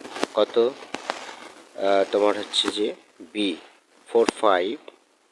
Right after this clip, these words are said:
এইট, নাইন সমান,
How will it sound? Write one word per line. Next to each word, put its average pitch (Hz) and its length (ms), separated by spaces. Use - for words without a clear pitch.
এইট, 95 480
নাইন 85 220
সমান, 92 300